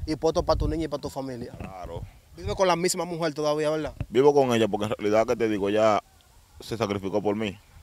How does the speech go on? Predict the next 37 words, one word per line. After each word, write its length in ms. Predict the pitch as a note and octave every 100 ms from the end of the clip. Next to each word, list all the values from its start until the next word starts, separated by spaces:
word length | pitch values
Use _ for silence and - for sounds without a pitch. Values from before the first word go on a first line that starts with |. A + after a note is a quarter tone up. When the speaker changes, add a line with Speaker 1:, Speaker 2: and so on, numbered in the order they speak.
| -
Speaker 2:
¿me 60 | G2+
entiendes? 400 | A#2 G2 F2 F2+
Yo 80 |
no 60 | G#2
tengo 180 | G#2+ G#2+ G#2
ningún 320 | G#2 G2+ A#2
problema 340 | A#2+ G#2+ G#2+
con 200 | G2 G2
ella 120 | G#2+ F2+
porque 280 | F2 E2+
lo 120 | F2 E2
que 300 | E2+ E2+ E2+
pasó 480 | F2+ F2+ - A2+ - - -
no 260 | F#2 F#2+
es 60 | G2
culpa 300 | G2+ G2 F#2
de 160 | F#2+ F2+
ella. 200 | D2+ - - - -
Lo 120 | - D#2+
que 60 |
pasó 200 | D#2+ D#2+
es 60 | E2+
culpa 200 | F2+ F2+
de 100 | F2+
la 80 | F2+
persona, 340 | E2 E2 F#2+
porque 160 | E2+ E2
la 80 | D#2
persona 380 | C#2+ - F#2+ F#2
no 120 | G2
le 100 | G2
puede 200 | G2 F#2
saltar 380 | F#2 D#2 F2 -
a 140 | - F2
ella, 300 | G#2 F#2 F#2
¿me 80 |
entiendes? 300 | A#2 A#2 F2